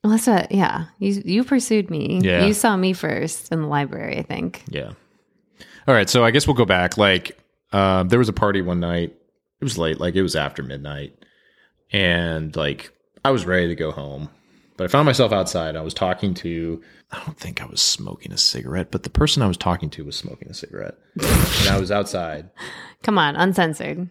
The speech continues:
Speaker 2: Well,
Speaker 1: were you, were you smoking the cigarette?
Speaker 2: I don't know. I mean, that's the thing, is, like, it's, it was possible that I was smoking because I would always smoke when I would drink. It's kinda one of those things
Speaker 1: <laughs> That's
Speaker 2: in
Speaker 1: everybody's
Speaker 2: college.
Speaker 1: excuse
Speaker 2: Right,
Speaker 1: in
Speaker 2: that's
Speaker 1: college.
Speaker 2: right. That was
Speaker 1: "Oh,
Speaker 2: your
Speaker 1: I only
Speaker 2: excuse. That,
Speaker 1: smoke when
Speaker 2: "Oh,
Speaker 1: I
Speaker 2: yeah,
Speaker 1: drink."
Speaker 2: no, I'm an athlete.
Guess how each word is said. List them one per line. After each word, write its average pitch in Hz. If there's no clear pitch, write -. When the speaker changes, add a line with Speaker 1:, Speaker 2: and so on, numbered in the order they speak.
Speaker 2:
Well, 120
Speaker 1:
were 180
you, 175
were 180
you 175
smoking 170
the 160
cigarette? 160
Speaker 2:
I 277
don't 311
know. 165
I 95
mean, 110
that's 110
the 110
thing, 104
is, 90
like, 95
it's, -
it 135
was 113
possible 127
that 117
I 101
was 95
smoking 92
because 113
I 110
would 120
always 117
smoke 101
when 95
I 85
would 73
drink. -
It's -
kinda 98
one 87
of 73
those 90
things 131
Speaker 1:
<laughs> 294
That's 247
Speaker 2:
in -
Speaker 1:
everybody's 180
Speaker 2:
college. -
Speaker 1:
excuse -
Speaker 2:
Right, 254
Speaker 1:
in -
Speaker 2:
that's 196
Speaker 1:
college. 180
Speaker 2:
right. 110
That 139
was 147
Speaker 1:
"Oh, 403
Speaker 2:
your 370
Speaker 1:
I 240
only -
Speaker 2:
excuse. 185
That, 143
Speaker 1:
smoke 254
when 143
Speaker 2:
"Oh, -
Speaker 1:
I -
Speaker 2:
yeah, 127
Speaker 1:
drink." 117
Speaker 2:
no, 120
I'm 113
an 107
athlete. 107